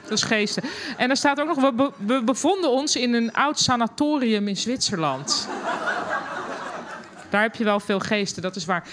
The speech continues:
"Ik heb me nog nooit zo onheimisch gevoeld als toen Duitsland van Nederland won in het E K tweeduizend twaalf, denk ik. Maar, ja, maar, en ik als Duitse, omgeven door alleen maar Nederlanders, niet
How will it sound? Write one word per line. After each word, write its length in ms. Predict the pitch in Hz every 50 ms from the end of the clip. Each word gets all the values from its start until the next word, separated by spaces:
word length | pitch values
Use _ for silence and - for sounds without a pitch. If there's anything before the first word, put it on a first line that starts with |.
| - - - -
"Ik 160 | 226 254 247
heb 120 | 285 277 269
me 60 | -
nog 140 | 269 269 240
nooit 240 | 262 269 311 320
zo 100 | - 311
onheimisch 520 | - 269 233 220 226 269 330 330 339 285 -
gevoeld 460 | - - - 247 240 254 285 - - - - - - - - - - -
als 260 | - 240 240 - -
toen 240 | - 262 240 226 196
Duitsland 520 | 208 226 277 302 - - 269 254 233 -
van 180 | - 226 208 196
Nederland 540 | 208 240 294 311 285 269 226 202 190 190 190
won 520 | 160 170 160 160 196 262 330 359 285 277
in 200 | - - 214 208
het 140 | 208 208 -
E 180 | - 208 208 214
K 100 | - - 226 220 214
tweeduizend 920 | - - - - 214 214 208 190 202 196 202 196 - - - - - - - _
twaalf, 540 | - - 202 208 208 214 240 277 302 -
denk 200 | - 277 269 262
ik. 100 | 269 277
Maar, 240 | 233 233 233 233 208 - -
ja, 200 | - 208 190 170 - - -
maar, 160 | 180 190 - - - - - - - - - - -
en 260 | - 220 220 220 202
ik 140 | 285 339 -
als 200 | - 226 190 175
Duitse, 560 | 151 196 208 262 320 330 - - - 202 202
omgeven 880 | 226 - - 233 208 - - 233 240 262 294 294 - - 214 220 247 233 - - - - - - - - - -
door 260 | - 190 214 220 220 -
alleen 460 | - 185 202 202 220 233 285 285 262
maar 180 | 233 214 196
Nederlanders, 1000 | 196 196 214 247 285 269 226 208 202 202 196 202 220 247 269 - - - - - - - _ - -
niet 540 | - 196 220 262 277 - - - - -